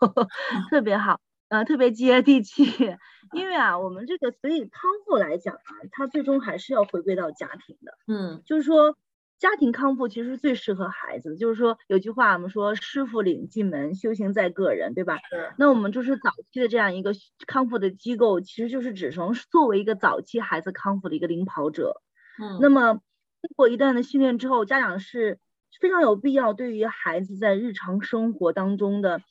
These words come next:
Speaker 1: 一些训练，呃，他们去学会怎么样跟孩子相处，或者家庭这些康复的这种训练的这种技巧是非常非常重要的。就在我们科室里边，
Speaker 2: 嗯。
Speaker 1: 呃，定期基本上就是我们每年度都会有一个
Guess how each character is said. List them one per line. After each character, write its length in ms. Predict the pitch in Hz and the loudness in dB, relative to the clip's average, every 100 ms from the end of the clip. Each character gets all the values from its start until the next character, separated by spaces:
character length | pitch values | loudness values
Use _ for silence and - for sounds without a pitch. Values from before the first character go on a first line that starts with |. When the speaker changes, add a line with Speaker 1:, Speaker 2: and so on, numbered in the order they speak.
| _ - | _ -6
Speaker 1:
一 100 | 233 | -2
些 200 | 254 254 | 0 0
训 400 | - - 247 220 | -2 0 2 4
练， 320 | 220 160 - _ - - | 4 2 -6 _ -20 -12
呃， 60 | 294 | -10
他 200 | 277 320 | -2 2
们 300 | 285 247 208 - _ _ _ _ _ _ 247 - | 4 4 -2 -12 _ _ _ _ _ _ -14 0
去 120 | 339 | 2
学 360 | - - 185 175 | 2 -2 2 2
会 380 | - 415 339 202 | 2 2 2 0
怎 140 | 151 | -4
么 60 | 160 | -6
样 80 | 202 | -4
跟 100 | 208 | -6
孩 180 | - 165 | -6 -6
子 80 | 190 | -4
相 200 | 208 214 | -4 -6
处， 340 | - - - - - _ | -6 -10 -12 -14 -20 _
或 120 | - 359 | 2 4
者 120 | 208 | 4
家 180 | 233 220 | 0 0
庭 160 | 202 | 0
这 80 | 208 | -2
些 160 | 196 185 | -2 -4
康 320 | - 190 202 | -4 -4 -4
复 200 | 190 160 | -2 -2
的 80 | 156 | -2
这 60 | |
种 180 | 233 190 | -4 -6
训 180 | - 202 | -4 -2
练 140 | 185 | -2
的 60 | 202 | -2
这 100 | 185 | -4
种 160 | 165 185 | -4 -8
技 140 | 196 | -10
巧 200 | 190 - | -8 -8
是 140 | 185 | -10
非 200 | 185 277 | -6 0
常 200 | 294 185 | 2 2
非 80 | 180 | -2
常 240 | 170 165 190 | -6 -6 -6
重 180 | 175 | -6
要 220 | 151 120 120 | -2 -2 -4
的。 160 | - - - - | -8 -14 -20 -8
就 100 | - | -2
在 140 | 285 285 | 4 4
我 80 | 190 | 4
们 160 | 180 | -2
科 240 | 190 262 254 | -2 0 0
室 180 | 214 | -2
里 140 | 190 151 - | -4 -6 -10
边， 220 | 156 165 - _ _ _ - | -12 -12 -14 _ _ _ -4
Speaker 2:
嗯。 120 | 180 175 | 0 0
Speaker 1:
呃， 100 | 143 - _ _ _ _ 302 | -2 -8 _ _ _ _ 2
定 180 | 262 | 4
期 340 | 254 - 226 208 | 2 -4 -8 -2
基 120 | 277 | -2
本 160 | 220 185 | 0 -2
上 240 | 208 202 | -2 -2
就 120 | 226 | -4
是 220 | 202 208 | -6 -4
我 140 | - 214 | 0 4
们 100 | 262 | 4
每 160 | 262 | 2
年 240 | 170 170 214 | 0 -4 -4
度 120 | 240 | -2
都 120 | 233 | -2
会 140 | 226 214 | 0 -2
有 120 | 90 | -2
一 140 | 165 | -4
个 240 | 180 165 | -4 -4